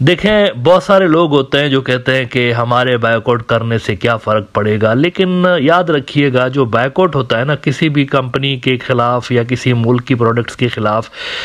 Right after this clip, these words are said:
ये असल में democratic आपका एक right होता है। आप अपनी असल में आवाज़ register करा रहे होते हैं, protest register करा रहे होते हैं basically। तो फ़र्क पड़ता है नहीं पड़ता, इससे ज़्यादा इसको आप यूँ समझें कि ये आपका type of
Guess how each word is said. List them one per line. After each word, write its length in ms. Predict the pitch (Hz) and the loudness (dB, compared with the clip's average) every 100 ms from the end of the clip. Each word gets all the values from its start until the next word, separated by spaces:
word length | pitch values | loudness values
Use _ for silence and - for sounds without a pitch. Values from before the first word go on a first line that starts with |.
| - - | -6 0
ये 120 | 202 | 2
असल 320 | 202 - 190 | 2 0 0
में 220 | 190 185 143 | 0 0 0
democratic 840 | 180 185 185 185 180 185 - - 170 160 | 0 -2 0 -2 0 -4 -2 0 2 2
आपका 340 | 131 143 - 151 | 0 -4 -2 -2
एक 160 | 143 | 0
right 360 | 127 117 135 117 | 0 0 0 -2
होता 280 | 101 - 113 | -2 0 0
है। 120 | 127 | 0
आप 200 | 135 135 | 0 -2
अपनी 240 | 131 147 | -4 0
असल 240 | 147 131 143 | 0 0 -2
में 160 | 151 156 | -2 0
आवाज़ 560 | 117 127 143 160 156 123 | 0 0 2 2 2 0
register 460 | 120 127 - 131 | 0 0 -2 -4
करा 300 | 120 117 113 | -2 -2 0
रहे 120 | 110 | -2
होते 260 | 110 117 135 | -2 -2 -2
हैं, 100 | 135 | -2
protest 500 | - 165 160 202 - | 0 -2 0 -2 0
register 460 | 139 123 131 - 123 | 0 0 -2 -2 -4
करा 300 | 120 113 101 | 0 0 0
रहे 120 | 98 | -2
होते 180 | 98 92 | -2 -2
हैं 80 | 95 | -2
basically। 520 | 98 92 92 95 95 - - - - - | -2 -4 -4 -2 -4 -6 -18 -20 -20 0
तो 260 | 196 196 185 | 4 4 2
फ़र्क 380 | - 190 202 - | 0 0 0 2
पड़ता 280 | 190 175 208 | 0 4 2
है 100 | 202 | 2
नहीं 200 | 175 185 | 0 0
पड़ता, 460 | 190 175 165 180 185 | 0 0 2 0 0
इससे 320 | 165 - 202 | -4 -2 0
ज़्यादा 300 | 165 165 170 | 2 0 2
इसको 260 | 165 - 170 | 0 0 0
आप 180 | 165 135 | 0 0
यूँ 180 | 147 185 | 0 0
समझें 480 | 151 147 127 151 | 0 -2 0 -2
कि 100 | 156 | -2
ये 240 | 151 131 175 | -2 0 0
आपका 580 | 147 147 - 117 120 131 _ _ - | 0 -2 -2 0 0 -4 _ _ 0
type 260 | 202 226 | 2 2
of 100 | 208 | 2